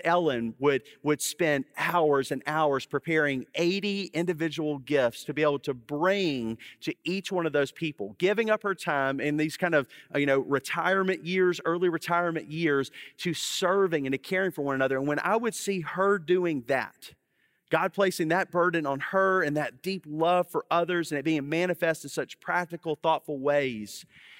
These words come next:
it caused me to then say, "What can I do? Who, who,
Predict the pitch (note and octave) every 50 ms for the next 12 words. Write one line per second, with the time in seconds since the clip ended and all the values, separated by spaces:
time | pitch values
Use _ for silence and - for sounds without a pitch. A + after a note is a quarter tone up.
0 | - - _ _ - F3 F#3+ F3+ _ - - F3+ E3 D#3 D3+ C#3 - C#3+ C#3 C#3+
1 | D3+ E3+ F#3 G3+ F#3 D3+ B2 A2+ A2 G#2+ A2 - _ _ _ _ _ _ - D3+
2 | C#3+ C#3+ C#3 C3 - D3 C#3 C3+ C3 B2+ D3 D#3+ D3 - - D#3+ B2 - C3 C3+
3 | C3+ A#2+ - G#2 G2+ - - _ _ _ _ _ _ _ _ _ - - F3 E3
4 | - D#3 F#3+ G3 F#3+